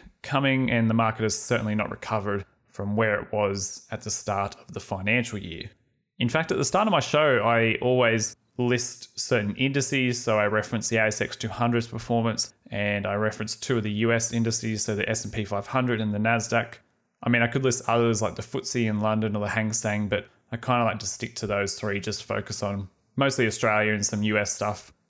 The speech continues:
But everywhere is down for the financial year just ended. You know, the A S X two hundred is still down around ten percent for the financial year, but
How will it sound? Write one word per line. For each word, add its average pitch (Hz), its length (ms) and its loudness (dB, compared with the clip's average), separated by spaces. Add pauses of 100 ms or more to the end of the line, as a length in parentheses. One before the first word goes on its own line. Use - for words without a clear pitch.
(300)
But 127 140 0
everywhere 127 580 4
is 107 180 0
down 104 340 0
for 107 80 -6
the 101 80 -8
financial 101 520 -4
year 98 140 -6
just 98 220 -6
ended. 95 320 -10
You 104 80 -8
know, 101 80 -4
the 98 100 -4
A 120 160 2
S 117 120 -2
X 117 120 -4
two 117 100 -8
hundred 104 200 -2
is 98 100 -2
still 131 320 0
down 110 400 0 (380)
around 113 400 0
ten 117 220 -2
percent 113 360 -2
for - 120 -10
the - 100 -14
financial 110 600 -2
year, 110 280 0
but 107 240 -4